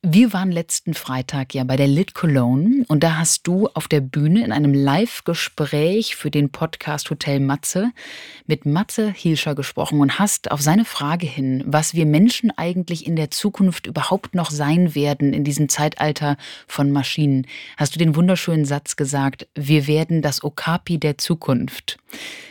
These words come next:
Was ist ein Okapi? Wie können wir uns das vorstellen?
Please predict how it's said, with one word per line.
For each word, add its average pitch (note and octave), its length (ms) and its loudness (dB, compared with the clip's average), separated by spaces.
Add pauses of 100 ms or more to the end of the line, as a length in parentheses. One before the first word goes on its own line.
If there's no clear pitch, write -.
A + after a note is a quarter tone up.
Was - 640 0
ist - 340 -2
ein D#3 180 0
Okapi? C3+ 680 -4
Wie D3 80 -2
können C#3+ 200 0
wir C#3+ 80 0
uns - 120 -6
das C3 120 -6
vorstellen? - 500 -8